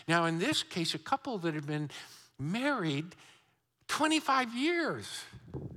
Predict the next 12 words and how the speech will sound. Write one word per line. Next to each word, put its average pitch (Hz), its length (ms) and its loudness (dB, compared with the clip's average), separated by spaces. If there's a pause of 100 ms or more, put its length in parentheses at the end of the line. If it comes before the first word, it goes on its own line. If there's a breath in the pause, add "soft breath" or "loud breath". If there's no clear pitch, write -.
(2250)
They 190 140 4
stood 202 500 2
face 262 380 0
to 277 100 -4
face 262 460 0
again 135 600 -4 (920)
and 180 240 2
looked 254 300 0
into 214 420 0
each 175 260 -2
other's 247 400 -2
eyes, 139 640 -4